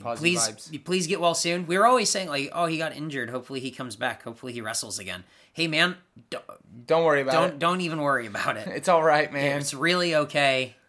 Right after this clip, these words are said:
Speaker 2: You're fine. We love you. You pet your cats. Hang out at home. Like, just feel good and be good and do good. And that's all you can do.
Speaker 1: Damn.
Speaker 2: Um,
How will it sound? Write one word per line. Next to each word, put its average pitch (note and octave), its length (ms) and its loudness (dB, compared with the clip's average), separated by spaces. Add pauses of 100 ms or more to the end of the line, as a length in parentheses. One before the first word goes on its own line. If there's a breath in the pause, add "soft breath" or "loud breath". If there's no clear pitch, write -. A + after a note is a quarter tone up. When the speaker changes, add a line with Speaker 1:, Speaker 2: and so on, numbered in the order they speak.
Speaker 2:
You're C#3 260 -4
fine. C#3 600 0 (160)
We C3 180 -8
love C3+ 240 2
you. B2+ 380 -4 (240)
You A2+ 240 -20
pet D3+ 180 0
your C#3 100 -8
cats. C3+ 500 -4
Hang C3 180 -8
out C3+ 160 -4
at A2 80 -8
home. B2 340 -2 (640 soft breath)
Like, G#2+ 200 -8
just - 400 -4
feel C#3+ 280 -2
good C3+ 400 -4 (100)
and A2+ 240 -14
be B2 160 -10
good A2+ 360 -6 (140)
and G2+ 320 -16
do A2 160 -10
good. G2+ 340 -10 (120)
And G2 180 -18
that's G#2 220 -8
all A2 140 -6
you G#2 160 -12
can G2 260 -12
do. F#2+ 200 -12 (140)
Speaker 1:
Damn. A#2+ 160 -10 (120)
Speaker 2:
Um, F#2 180 -16